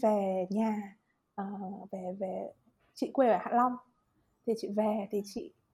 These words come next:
chị gặp gia đình, thì cậu chị là một người cũng rất là thành đạt.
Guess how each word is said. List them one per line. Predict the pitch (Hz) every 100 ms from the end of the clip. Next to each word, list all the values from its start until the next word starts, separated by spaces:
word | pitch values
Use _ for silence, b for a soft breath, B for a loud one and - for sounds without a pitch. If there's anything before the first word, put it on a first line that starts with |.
| _ _ -
chị | - 233
gặp | 208 - _ _ _
gia | 240 247
đình, | 262 220 208
thì | 220 220
cậu | - 190
chị | - -
là | 214
một | 214 208
người | 208
cũng | 214 294
rất | 359
là | -
thành | 226 214
đạt. | 202 196